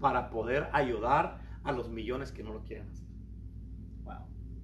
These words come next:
Speaker 1: Ujú. Yeah. Por eso, este, este tema, la verdad que está bien poderoso. Viviendo una vida en santidad, Dios nos está llamando porque está disponible para todos. Dios quiere, um, usarnos a todos, a todo el que quiera, el que esté disponible y que esté dispuesto. Hay una,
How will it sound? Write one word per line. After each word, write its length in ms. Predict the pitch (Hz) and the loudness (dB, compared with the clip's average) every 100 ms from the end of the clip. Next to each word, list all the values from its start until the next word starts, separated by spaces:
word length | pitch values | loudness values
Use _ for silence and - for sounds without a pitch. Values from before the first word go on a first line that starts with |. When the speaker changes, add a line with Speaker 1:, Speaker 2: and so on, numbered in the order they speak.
| 101 | -8
Speaker 1:
Ujú. 400 | 98 104 101 98 - - 98 | -8 -6 -6 -8 -8 -8 -8
Yeah. 340 | 98 95 - - - - - - | -6 -6 -8 -8 -10 -10 -8 -2
Por 100 | 120 | 2
eso, 400 | 123 160 135 - - - - - | 2 2 0 -2 -10 -10 -8 -2
este, 640 | 135 - 127 113 - - | -2 -2 -2 -2 -2 -2
este 240 | - 165 214 | 4 6 6
tema, 320 | 214 190 170 | 6 6 6
la 100 | 139 | 4
verdad 220 | 120 139 | 4 2
que 80 | 170 | 2
está 460 | 147 - - - 139 | -2 -6 -2 2 4
bien 180 | 147 | 4
poderoso. 500 | 147 139 117 110 - - - - - | 2 2 2 0 -4 -10 -12 -12 -8
Viviendo 320 | 127 120 151 | -2 2 2
una 140 | 170 165 | 4 4
vida 240 | 151 160 | 4 2
en 60 | 160 | 2
santidad, 420 | 165 - 127 135 | 0 2 2 4
Dios 120 | 151 | 2
nos 140 | 151 131 | 0 -2
está 220 | - 139 | 0 2
llamando 380 | 127 135 143 131 | 4 2 2 0
porque 200 | 131 131 | 0 -2
está 160 | - | 0
disponible 400 | 131 - 113 123 | 0 0 -2 -2
para 240 | 127 120 104 | 0 -2 0
todos. 400 | 131 147 - - - - - - | 2 2 0 -8 -10 -10 -8 -6
Dios 320 | 123 147 147 | 2 4 4
quiere, 360 | - 147 147 - - - - | 4 4 4 0 -10 -6 0
um, 300 | - 104 - | 0 0 -4
usarnos 480 | 123 - 147 143 151 | -6 4 6 6 2
a 120 | - | 2
todos, 420 | 135 139 160 - - - - | 4 4 4 -2 -10 -10 -8
a 180 | 120 | -4
todo 160 | - 147 | 2 2
el 60 | 151 | 2
que 160 | 135 | 0
quiera, 220 | 143 147 | 4 4
el 60 | 143 | 4
que 60 | 120 | 0
esté 160 | - | -2
disponible 460 | 135 - 120 143 147 | -2 0 -2 0 -2
y 40 | |
que 60 | - | -4
esté 180 | - 131 | -2 -2
dispuesto. 440 | 131 143 139 - | 0 -2 -2 0
Hay 140 | 143 165 | 0 2
una, 260 | 170 - | 0 -4